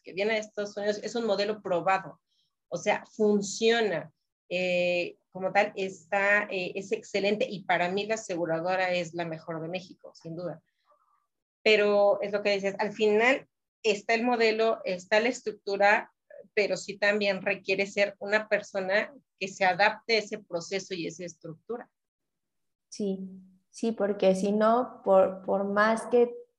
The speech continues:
Speaker 2: por más de que, este, tengas todo el prestigio y todo eso, si no sigues el proceso, si no te adaptas, si no haces tus hábitos,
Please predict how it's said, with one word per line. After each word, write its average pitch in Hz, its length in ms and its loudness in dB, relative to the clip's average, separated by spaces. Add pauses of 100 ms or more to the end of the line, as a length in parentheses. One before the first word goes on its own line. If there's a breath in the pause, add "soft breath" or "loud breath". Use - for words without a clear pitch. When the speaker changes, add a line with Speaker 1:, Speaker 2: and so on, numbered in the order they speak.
(180)
Speaker 2:
por 196 200 2
más 202 300 0
de 240 200 4
que, 180 760 2
este, 185 640 -2
tengas 208 520 4
todo 196 260 6
el 196 120 2
prestigio 190 760 -2
y 180 100 -2
todo 190 200 6
eso, 196 380 2 (380 loud breath)
si - 240 -2
no 208 260 4
sigues 208 400 0
el 190 100 0
proceso, 190 480 0
si 190 140 -2
no 185 200 2
te 185 60 2
adaptas, 185 520 2
si 202 80 -6
no 202 140 0
haces 196 300 -2
tus 185 200 -6
hábitos, 196 680 4